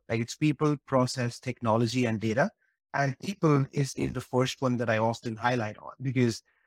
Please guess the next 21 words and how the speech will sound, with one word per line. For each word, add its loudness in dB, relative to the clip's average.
our 4
clients 2
are 2
all 2
of -4
these -4
things, -20
right? -2
And, -12
and -6
we, -4
we -8
want 0
to -4
make -2
sure 0
that, -2
um, 0
we're 2
supporting 0
them 2